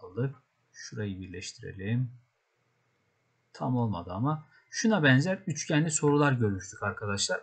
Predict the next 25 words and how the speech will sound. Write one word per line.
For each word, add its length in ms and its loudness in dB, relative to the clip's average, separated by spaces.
Aynısını 560 4
bu 80 -2
şekilde, 440 0
e, 280 2
bir 220 2
cadde 320 4
üzerine 380 2
yerleştirmişler. 840 -2
Burada 320 2
biz 200 0
en 200 2
kısa 240 -2
yolu 300 2
bulmalıyız. 560 0
En 180 -4
kısa 240 -4
yolu 280 -6
bulmak 320 -4
için 200 -8
de 60 -6
şöyle 400 -4
pratik 400 -2
bir 60 -4
yöntemimiz 540 2
vardı. 440 0